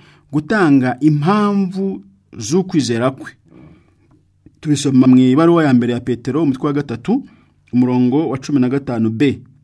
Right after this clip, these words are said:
Bamwe mu bakristu bakeka ko gusenga bapfukamye ari bwo buryo bukwiye bwo guha Imana icyubahiro.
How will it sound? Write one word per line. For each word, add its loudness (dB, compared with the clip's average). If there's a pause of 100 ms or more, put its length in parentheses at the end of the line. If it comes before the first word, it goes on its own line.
(140)
Bamwe 6
mu 8
bakristu 0
bakeka -2
ko -4
gusenga 2
bapfukamye 2
ari 2
bwo 2
buryo 2
bukwiye 0
bwo -2
guha -2
Imana 2
icyubahiro. 0